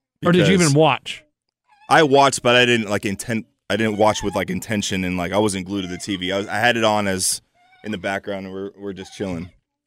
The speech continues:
Speaker 2: But here's my thing with, so I grew up a Niner fan,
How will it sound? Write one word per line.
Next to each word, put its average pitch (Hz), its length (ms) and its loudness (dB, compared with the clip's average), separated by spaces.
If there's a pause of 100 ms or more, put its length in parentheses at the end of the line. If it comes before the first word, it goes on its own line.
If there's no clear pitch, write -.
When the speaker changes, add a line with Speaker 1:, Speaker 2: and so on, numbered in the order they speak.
(520)
Speaker 2:
But 98 100 -8
here's 135 200 2
my 135 140 2
thing 120 280 2
with, 107 140 -2 (120)
so 127 140 0
I 131 100 4
grew 120 160 4
up 120 120 0
a 104 40 0
Niner 98 280 0
fan, 82 360 -10